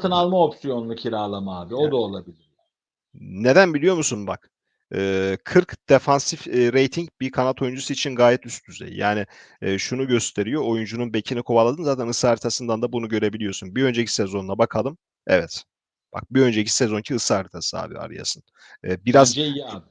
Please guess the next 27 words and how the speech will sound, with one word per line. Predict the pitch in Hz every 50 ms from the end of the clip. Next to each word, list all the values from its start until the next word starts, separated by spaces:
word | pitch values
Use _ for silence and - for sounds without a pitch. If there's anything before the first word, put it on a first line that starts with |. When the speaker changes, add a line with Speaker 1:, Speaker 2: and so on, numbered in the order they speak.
| _ _ _ _ _ - 95 104
Speaker 1:
Rashica | 127 135 135 - 196 - - - 151 135
tarzı | - 139 127 120 120 117 127
gibi | 123 120 110 110 104
geldi | 104 101 98 95 98
abi. | 95 95 98 98 98
Speaker 2:
Evet, | 147 147 131
Speaker 1:
Prime | 139 143 143 139 123 110
Speaker 2:
evet, | -
Speaker 1:
Rashica | - - - 139 151
Speaker 2:
bravo. | 156 156 143
Speaker 1:
diyeyim. | 123 98 - _ -
Prime | 113 123 120 117 110 98
Rashica. | 95 - - - 98 147
Speaker 2:
Bravo, | 160 165 160 143 113 104 110 113 123
bravo. | 139 147 151 156 151 180 226 220 - - 120 127
Ee, | 127 123 123 120 117 117 123 123
Rashica'dan | 139 151 151 165 190 - - - 160 151 151 143 135 123
daha | 127 135 139 180 202
iyi | 190 175 170 180 202 233 247 - _ _ _ _ -
ama | 131 147 160 156 156
tarz | - 180 196 190 175 160 165
itibariyle | 170 160 - 165 147 151 147 143 151 156 196 214 196
Rashica | 175 160 151 - 175 170 - - 147 135 127
benzeri | 127 123 123 123 117 127 143 170 175 156
bir | 143
oyuncu. | 135 127 123 117 110 101 95 - - _ _ _ -
Bravo. | 120 123 135 127 107 87 80 _